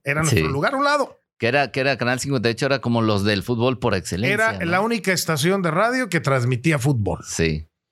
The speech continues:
Speaker 1: Entonces, te ibas de camino al estadio, ibas oyendo, ¿no? Como
Speaker 2: Ajá.
Speaker 1: los papás. Salías del estadio y oías las,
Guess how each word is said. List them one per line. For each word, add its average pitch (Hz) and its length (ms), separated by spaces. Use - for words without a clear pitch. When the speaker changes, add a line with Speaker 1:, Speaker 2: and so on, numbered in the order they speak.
Speaker 1:
Entonces, 190 680
te 165 120
ibas 233 340
de 196 100
camino 220 320
al 226 60
estadio, 254 420
ibas 185 280
oyendo, 151 420
¿no? 151 200
Como 143 140
Speaker 2:
Ajá. 147 80
Speaker 1:
los 123 120
papás. 104 300
Salías 220 480
del 208 120
estadio 233 520
y 156 100
oías 165 300
las, - 420